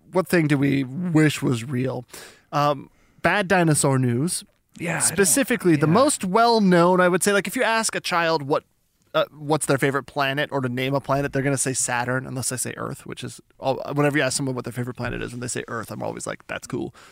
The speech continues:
Speaker 2: Yeah,
Speaker 1: But
Speaker 2: sweet.
Speaker 1: they're gonna say Saturn because it's the most identifiable one. It's the one that we talk about the most. So, like, Stegosaurus or Tyrannosaurus, perhaps.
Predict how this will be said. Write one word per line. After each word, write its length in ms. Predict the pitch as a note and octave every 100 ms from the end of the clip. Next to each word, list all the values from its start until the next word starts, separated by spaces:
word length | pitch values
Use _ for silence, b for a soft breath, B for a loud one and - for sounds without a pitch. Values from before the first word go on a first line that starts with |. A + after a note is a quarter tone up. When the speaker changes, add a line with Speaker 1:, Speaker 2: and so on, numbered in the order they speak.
| -
Speaker 2:
Yeah, 180 | C#3+ C3+
Speaker 1:
But 140 | E3+ F3
Speaker 2:
sweet. 180 | D3+ -
Speaker 1:
they're 100 | G#3
gonna 140 | A#3
say 140 | A3
Saturn 340 | G3 G#3+ F#3+ D#3+
because 240 | D#3 E3
it's 140 | D#3 -
the 80 |
most 200 | G#3+ G3+
identifiable 640 | E3 D#3 D3+ C#3+ C3+ B2 B2
one. 180 | B2
It's 80 | B2
the 80 | -
one 140 | B2 B2
that 60 |
we 100 | A#2+
talk 220 | A#2+ B2
about 200 | - B2+
the 60 | -
most. 280 | B2+ A2+ -
So, 60 | C3+
like, 100 | A#2+
Stegosaurus 1040 | - - D#3+ D#3+ - E3+ D#3 D3+ D3+ -
or 40 | A#2
Tyrannosaurus, 840 | C3+ C3 C#3 C#3 C3 C3+ C3+ C3+
perhaps. 520 | - C3 B2 A#2+ -